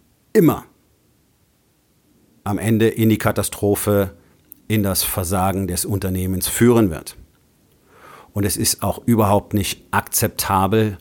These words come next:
in anderen Lebensbereichen. Wenn du gesagt hast, du tust etwas, dann tu es so, wie du gesagt hast. Wenn du einen Zeitpunkt zugesagt hast, dann mach es genau dann.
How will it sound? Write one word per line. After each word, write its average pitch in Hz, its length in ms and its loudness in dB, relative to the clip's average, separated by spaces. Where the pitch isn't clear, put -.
in 113 140 2
anderen 113 400 2
Lebensbereichen. 87 800 -6
Wenn 85 200 0
du 123 80 6
gesagt 120 380 4
hast, 113 160 0
du 117 80 -2
tust 123 340 0
etwas, - 560 -12
dann 80 240 -8
tu 113 260 2
es - 400 0
so, 95 360 -2
wie 110 80 6
du 104 80 2
gesagt 92 400 -2
hast. - 340 -12
Wenn 95 380 -2
du 113 220 4
einen 98 300 -4
Zeitpunkt 110 540 0
zugesagt 107 560 0
hast, 107 280 -4
dann 80 140 -10
mach 90 220 -4
es - 340 -4
genau 90 580 -2
dann. 73 380 -6